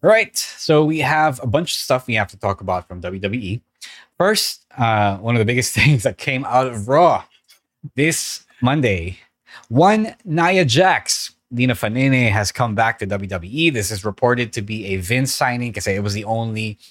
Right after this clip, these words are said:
new signing that came after Vince returned to his position as chairman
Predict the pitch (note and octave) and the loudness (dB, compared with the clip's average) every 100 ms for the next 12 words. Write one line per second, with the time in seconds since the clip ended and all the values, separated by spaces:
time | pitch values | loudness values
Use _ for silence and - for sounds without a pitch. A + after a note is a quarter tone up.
0 | _ - A#2 C3 C3+ - C3 A#2+ A#2 A#2 | _ 0 4 6 4 2 -2 -2 -2 -4
1 | A2+ G2+ - - A2 G#2 G2 - - - | -2 -4 -4 -6 -2 -2 -4 -10 -20 -20
2 | - A#2 A2+ - A2 G2+ A#2 G2 A2 - | -6 -4 -2 0 0 2 -2 -2 -4 -2
3 | A2+ G#2 G2+ F#2+ G2 - G2+ - G#2 F#2+ | -6 -4 -6 -6 -8 -8 -6 -2 -2 -4
4 | F#2+ F2+ E2+ - - A#2+ A2+ A2+ A2+ | -6 -8 -6 -8 -4 -2 0 -2 -4